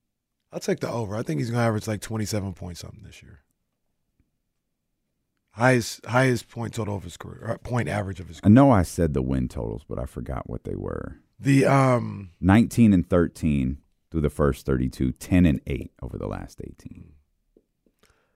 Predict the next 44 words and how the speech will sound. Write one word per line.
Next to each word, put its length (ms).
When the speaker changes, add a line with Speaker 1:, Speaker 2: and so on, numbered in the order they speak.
Speaker 1:
And 340
Aldrin 420
asked, 340
"What 400
are 60
we 140
talking 360
about?" 360
The 160
thing 280
is, 480
I 100
brought 220
up 120
the 80
question 440
of, 180
'cause 260
I, 380
I'll 180
just 340
leave 160
myself 340
on 80
this, 100
and 80
I 80
think 180
the 80
chatty 300
house 180
too, 160
I 60
won't 180
leave 160
you 80
guys 260
out 140
of 40
this. 180
I 100
think 240
you 80
guys 480